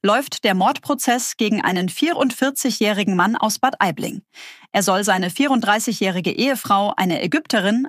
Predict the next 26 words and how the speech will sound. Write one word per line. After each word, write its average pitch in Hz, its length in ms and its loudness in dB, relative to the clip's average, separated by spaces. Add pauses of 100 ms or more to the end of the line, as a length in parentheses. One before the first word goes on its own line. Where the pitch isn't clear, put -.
am 202 140 0
elften 285 320 0
November 226 480 0
zwanzig 302 500 -2
vierundzwanzig 240 800 0
mit 180 140 -2
einem 180 240 0
Gegenstand 214 480 0
erschlagen 165 480 -2
haben. 170 320 -2 (560)
Ihre 220 260 2
skelettierte 226 480 -2
Leiche 220 460 0
wurde 190 180 -2
vor 170 140 -2
knapp - 320 0
einem 226 260 2
Jahr 190 220 0
zufällig 226 580 -2
in 214 100 0
einem 185 220 0
Waldstück 196 460 0
nahe 214 320 2
Bad 185 260 0
Aibling 208 320 0
entdeckt. - 500 -4